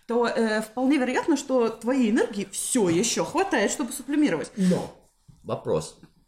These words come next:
Speaker 2: А почему мы не можем тогда назвать это другим психологическим, э, механизмом? Компенсацией.
Speaker 1: Что именно?
Speaker 2: То есть смотри, вот человек, у человека, получается, есть какая-то энергия, сексуальная энергия, которую он пытается,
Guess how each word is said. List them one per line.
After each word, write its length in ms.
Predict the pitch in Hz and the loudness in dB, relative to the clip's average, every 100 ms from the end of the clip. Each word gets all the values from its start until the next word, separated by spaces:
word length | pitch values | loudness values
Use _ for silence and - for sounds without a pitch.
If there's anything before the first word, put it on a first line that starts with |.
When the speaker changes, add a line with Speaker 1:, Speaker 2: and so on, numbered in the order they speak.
| _ _ _ _ _ _ | _ _ _ _ _ _
Speaker 2:
А 80 | - | -8
почему 340 | - 160 208 254 | -6 -4 -2 0
мы 100 | 233 | 2
не 40 | |
можем 240 | 220 214 202 | 2 0 0
тогда 140 | 202 190 | 2 2
назвать 260 | 185 196 | 2 0
это 80 | 175 | 0
другим 400 | 180 240 254 262 | 0 2 2 2
психологическим, 600 | - - 143 123 - - | 0 -2 -2 -4 -6 -8
э, 500 | 104 104 98 95 92 | -6 -4 -4 -2 -2
механизмом? 680 | 92 92 107 92 78 73 - | -2 -4 -4 -2 -2 -4 -6
Компенсацией. 1000 | - 127 - 170 165 - - - - - - _ _ _ _ _ _ _ _ _ _ _ - - _ - | -4 -4 -4 -6 -4 -6 -6 -8 -14 -18 -20 _ _ _ _ _ _ _ _ _ _ _ -20 -20 _ -12
Speaker 1:
Что 180 | - | 0
именно? 320 | 339 190 147 - - 175 - 285 | 2 2 0 -4 -8 -8 -4 -2
Speaker 2:
То 60 | 139 | 0
есть 100 | 127 | 0
смотри, 320 | 170 214 185 | 0 0 0
вот 120 | 131 127 | -2 0
человек, 420 | 170 190 330 - | 0 2 0 -4
у 40 | |
человека, 400 | 147 139 170 294 - | -2 0 0 0 -2
получается, 760 | 180 185 185 147 - 110 90 - | -2 0 0 0 0 0 -2 -4
есть 420 | 98 202 254 - | -2 0 0 -4
какая-то 480 | 107 - 202 202 135 | -8 -2 -2 0 0
энергия, 540 | 135 117 104 95 123 - | 0 0 -4 -6 -8 -10
сексуальная 380 | - 147 202 139 | -8 -2 0 0
энергия, 200 | 113 117 | 0 -2
которую 320 | 123 190 208 | -2 0 2
он 80 | 170 | 2
пытается, 720 | 160 156 180 160 - 117 104 | -2 -2 0 0 0 -2 -4